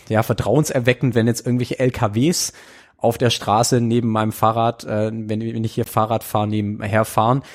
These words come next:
in denen ein L-K-W-Fahrer mal kurz überlegt hat, ach,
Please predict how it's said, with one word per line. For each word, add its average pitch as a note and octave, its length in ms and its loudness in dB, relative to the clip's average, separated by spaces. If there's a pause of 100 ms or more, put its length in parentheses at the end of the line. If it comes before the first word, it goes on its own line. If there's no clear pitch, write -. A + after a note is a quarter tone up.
(120)
in B2 240 -8
denen C3+ 220 4
ein B2+ 100 4
L-K-W-Fahrer B2 920 2
mal A#2 180 0
kurz B2+ 240 -4
überlegt C3+ 460 0
hat, D3+ 240 2
ach, B2+ 160 2